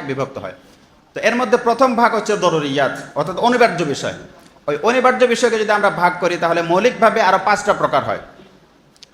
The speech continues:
তো পাঁচটা প্রকারের মধ্যে মানুষের যে মৌলিক চাহিদা, এর মধ্যে এক নম্বর হচ্ছে দরুরিয়াত। আর দরুরিয়াতের আবার পাঁচটা ভাগ, এই পাঁচটা ভাগের মধ্যে আমরা রাজনীতি এবং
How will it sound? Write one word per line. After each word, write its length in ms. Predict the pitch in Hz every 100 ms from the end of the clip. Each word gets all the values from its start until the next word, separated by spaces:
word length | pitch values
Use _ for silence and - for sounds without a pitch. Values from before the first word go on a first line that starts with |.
| _
তো 60 | -
পাঁচটা 300 | 202 214 254
প্রকারের 440 | 240 233 233 233 233
মধ্যে 380 | 220 175 202 220 - - - -
মানুষের 340 | 151 190 226
যে 60 | 208
মৌলিক 340 | 196 185 220
চাহিদা, 360 | 214 202 190 185
এর 160 | 175 202
মধ্যে 240 | 208 208
এক 160 | 202 208
নম্বর 180 | 208
হচ্ছে 200 | 208 208
দরুরিয়াত। 540 | 185 180 175 175 190 185
আর 100 | 151
দরুরিয়াতের 540 | 147 185 185 214 226
আবার 200 | 214 202
পাঁচটা 320 | 202 196 208
ভাগ, 200 | 175 175 196 - -
এই 80 | 175
পাঁচটা 340 | 170 226 240
ভাগের 320 | 208 214 247 240
মধ্যে 240 | 220 208
আমরা 320 | 196 196 226 -
রাজনীতি 580 | 156 170 156 190 185 233
এবং 340 | 220 170 190